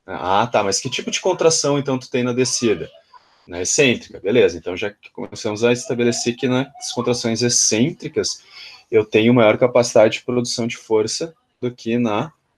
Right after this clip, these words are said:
concêntrica. Então, já não é na concê-, e a isométrica? Onde é que estaria a isométrica aí no meio?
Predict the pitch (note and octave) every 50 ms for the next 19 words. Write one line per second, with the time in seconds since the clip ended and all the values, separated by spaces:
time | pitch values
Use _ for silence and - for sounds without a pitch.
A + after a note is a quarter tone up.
0 | _ _ _ - - F2+ F#2 - - E3+ D#3 B2+ G#2+ F#2+ - - _ - - _
1 | _ _ _ _ _ _ - D#2+ D#2+ D#2+ E2 F2 F#2+ A2 A#2+ A#2+ A2 G2+ G2+ G2+
2 | A#2+ D3 D#3+ - _ _ _ _ _ _ _ - A#2+ A#2 - C#3+ C#3+ - - C3+
3 | D3 D#3 D#3+ D#3+ D#3+ E3+ D#3+ C#3+ B2 A2 - - - - - E2+ - _ _ -
4 | - _ _ _ _ _ - G#2 G2 - A#2 B2 - - - D#3+ D3+ C#3+ C3+ C3
5 | A#2+ C3 B2+ B2 A#2 A2+ A2+ - - - A#2 G#2+ G#2+ G#2 G2+ F#2 F2 D#2 D2+